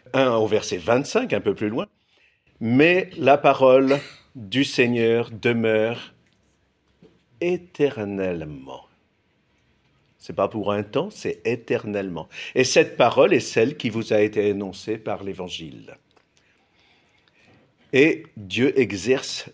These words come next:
sa justice. Deux Pierre,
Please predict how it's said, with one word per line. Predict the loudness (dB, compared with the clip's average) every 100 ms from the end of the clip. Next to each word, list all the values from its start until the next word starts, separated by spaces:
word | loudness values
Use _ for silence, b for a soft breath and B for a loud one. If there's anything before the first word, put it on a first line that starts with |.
| -18
sa | -6 -4 -4 -6
justice. | -10 -8 -8 -10 -12 -14 -14 -16 -16 -18 -20 _ _ _ _ _ _ _ _ -18
Deux | 2 4 4 2
Pierre, | -4 -4 -4 -6 -12 -18